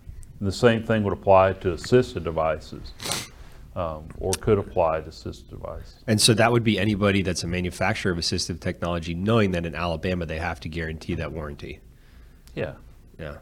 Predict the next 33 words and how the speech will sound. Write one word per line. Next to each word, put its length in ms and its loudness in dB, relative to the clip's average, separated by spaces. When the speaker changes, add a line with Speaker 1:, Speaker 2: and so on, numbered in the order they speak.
Speaker 2:
that's 160 -10
a 60 -10
pretty 180 -2
cool 220 -4
thing. 240 -12
I 60 -8
like 220 -4
that. 180 -4
Um, 440 12
we 100 12
talked 280 10
a 40 10
little 160 12
bit 140 12
about 260 12
building 260 12
relationships 760 10
with 180 2
representatives 800 4
over 300 8
time. 500 2
Um, 520 6
and 200 6
then 100 8
how 220 6
about 240 4
the 80 10
importance 560 4
of 100 4
legislative 600 4
advocacy 680 0
in 140 -2
general? 500 -2